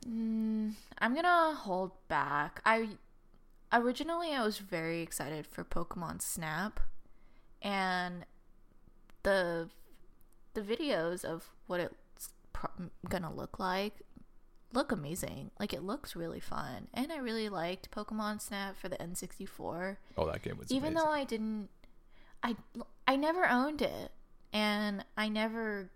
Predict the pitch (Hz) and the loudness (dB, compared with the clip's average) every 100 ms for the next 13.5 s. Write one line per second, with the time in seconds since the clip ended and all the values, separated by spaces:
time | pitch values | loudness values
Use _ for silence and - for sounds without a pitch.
0 | - 180 196 - 196 185 - 185 175 180 | 2 2 2 -4 -4 -4 -6 -8 -6 -4
1 | 202 - 170 165 165 165 170 165 165 165 | -4 -4 -6 -8 -8 -8 -6 -6 -8 -8
2 | 160 - - 175 - - 185 214 233 247 | -8 -8 -8 -4 -2 -2 -2 -2 -4 -6
3 | - - - - - - - - - 196 | -8 -14 -16 -16 -16 -18 -20 -12 0 2
4 | 185 175 160 - - - - 233 262 294 | 2 0 -6 -14 -20 -20 4 4 4 -2
5 | - - - - 214 226 170 185 208 208 | 0 -2 -2 0 2 2 -2 -2 -4 -8
6 | 208 196 - 143 - - - - - - | -10 -10 -10 -10 -12 -18 -20 -20 -20 -20
7 | - - - - - - - - - 254 | -20 -20 -20 -20 -20 -20 -20 -14 -2 0
8 | 302 311 214 202 208 208 196 185 175 180 | 0 0 0 0 -4 -4 -6 -6 -6 -6
9 | 180 - - - 180 196 190 180 - - | -10 -14 -12 -10 -8 -8 -8 -8 -8 -6
10 | - - - - - - 180 - - - | -8 -8 -14 -14 -14 -12 -14 -16 -20 -20
11 | - - - - - - 226 214 196 175 | -20 -6 -6 -4 -8 -4 0 4 4 2
12 | 165 143 - - - - - - - 214 | -2 -6 -12 -18 -20 -20 -20 -14 0 2
13 | 208 202 202 202 | 2 -2 -4 -6